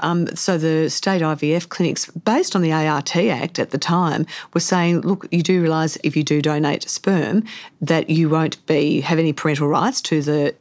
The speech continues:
donors and to the s-, for example, the single mothers, they would be re-, reassured by the A R T Act, Victorian Act, well, they, the f-,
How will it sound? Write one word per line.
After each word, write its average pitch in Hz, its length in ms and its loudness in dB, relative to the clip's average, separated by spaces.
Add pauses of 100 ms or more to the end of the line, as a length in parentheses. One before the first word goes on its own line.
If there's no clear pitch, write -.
(120)
donors 185 540 2 (320)
and 165 240 2
to 160 200 0
the 156 140 2
s-, - 240 -4 (100)
for - 180 -4
example, 156 340 0
the 151 80 -2
single 156 340 0
mothers, 160 480 2 (360)
they 170 160 2
would 160 140 0
be 165 140 2
re-, 147 160 2 (100)
reassured 175 580 2
by 170 140 0
the 156 180 2
A 151 160 0
R 156 100 -2
T 156 260 0
Act, 156 180 -4
Victorian 160 420 -2
Act, 151 220 -4
well, 156 200 0 (280)
they, 170 180 2
the 160 460 -2
f-, - 360 -10